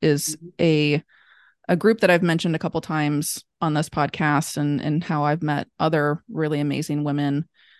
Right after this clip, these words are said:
Speaker 1: doing amazing things. And your practice hosted a workshop on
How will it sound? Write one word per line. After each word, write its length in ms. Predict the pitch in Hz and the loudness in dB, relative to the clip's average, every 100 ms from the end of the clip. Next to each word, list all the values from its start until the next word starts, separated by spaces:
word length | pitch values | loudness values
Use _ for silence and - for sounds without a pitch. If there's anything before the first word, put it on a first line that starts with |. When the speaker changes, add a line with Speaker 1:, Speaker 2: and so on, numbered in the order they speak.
| _ - | _ -8
Speaker 1:
doing 240 | 170 165 147 | -2 0 0
amazing 380 | 147 147 143 147 | 0 -2 -4 -4
things. 540 | 135 139 143 147 - _ _ _ _ - | -2 -2 -2 -4 -12 _ _ _ _ -6
And 400 | 160 147 143 139 - | -2 0 -2 -4 -6
your 240 | 170 175 180 | -2 0 0
practice 580 | - 165 - 160 151 | -2 -4 -4 -6 -6
hosted 720 | - 165 156 - 147 143 143 165 _ _ | -4 -4 -4 -4 -2 0 -2 -4 _ _
a 80 | 151 | -4
workshop 720 | 151 240 370 - 135 143 - - _ _ - | 2 2 0 0 0 0 -2 -14 _ _ -6
on 580 | 175 156 147 143 147 | -2 0 0 0 -2